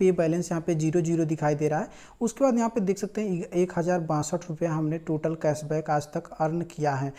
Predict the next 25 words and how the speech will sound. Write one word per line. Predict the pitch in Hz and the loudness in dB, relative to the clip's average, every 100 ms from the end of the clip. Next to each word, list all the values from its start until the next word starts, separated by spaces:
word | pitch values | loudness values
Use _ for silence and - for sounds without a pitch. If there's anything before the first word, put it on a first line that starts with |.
| - - | -18 -8
उसके | 214 - 247 | -8 0 0
बाद | 220 196 | 2 0
Amazon | 190 165 185 202 | 0 0 -2 -2
Pay | 202 185 180 | 0 2 4
यूपीआई | 170 160 156 156 165 | 2 0 0 2 2
यहाँ | 147 151 | -2 -2
पे | 156 | -2
आ | |
जाएगा, | 147 147 151 | 0 0 -2
तो | 175 | -2
इसे | 175 170 | -4 -4
मैं | 165 | -6
हाइड | 170 143 147 | -4 -2 -4
करके | 143 147 - | -4 -6 -6
रखा | 156 - 139 | -8 -8 -10
हूँ। | 143 - - - - | -10 -14 -20 -20 -6
उसके | 220 - | -6 0
बाद | 269 233 | 2 2
फ्रेंड, | 233 - 220 233 - | 0 0 2 2 0
आपको | 165 165 - 202 - - _ - | -2 -2 -2 -4 -4 -20 _ 0
थोड़ा | 180 | 0
सा | 180 | 2
नीचे | 208 165 175 | 2 2 0
आना | 196 185 | 0 0
होगा | 180 175 | 0 -2